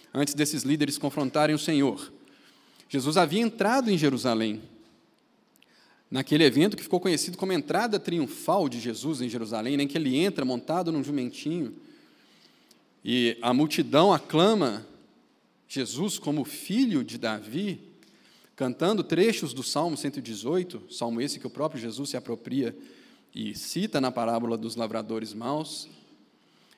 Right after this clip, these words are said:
Uma vez em Jerusalém, Jesus vai ao templo e purifica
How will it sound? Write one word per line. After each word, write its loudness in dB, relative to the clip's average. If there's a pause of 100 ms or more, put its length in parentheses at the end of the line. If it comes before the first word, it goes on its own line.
(100)
Uma 4
vez 4
em 2
Jerusalém, 4
Jesus -2
vai 2
ao 4
templo -4 (460)
e -6
purifica -4